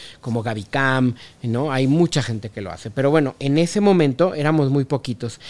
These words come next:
Y en el asunto del Oscar, pues primero era, parecía tan inalcanzable que en realidad no lo era tanto, era pedir la acreditación.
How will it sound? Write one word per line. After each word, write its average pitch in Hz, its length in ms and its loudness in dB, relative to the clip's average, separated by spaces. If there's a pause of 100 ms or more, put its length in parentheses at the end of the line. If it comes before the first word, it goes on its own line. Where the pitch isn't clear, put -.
(220)
Y 170 200 2
en 180 100 4
el 175 100 4
asunto 226 400 2
del 202 160 4
Oscar, 202 300 0
pues 170 180 -6
primero 180 320 2
era, 254 240 2 (520)
parecía 170 360 0
tan 339 120 4
inalcanzable 170 720 2
que 180 100 -6
en 160 40 -2
realidad 180 280 -4
no 220 120 -2
lo 220 80 -2
era 214 200 -2
tanto, 240 260 -2
era 247 120 0
pedir 196 300 -2
la 294 80 0
acreditación. 117 720 -4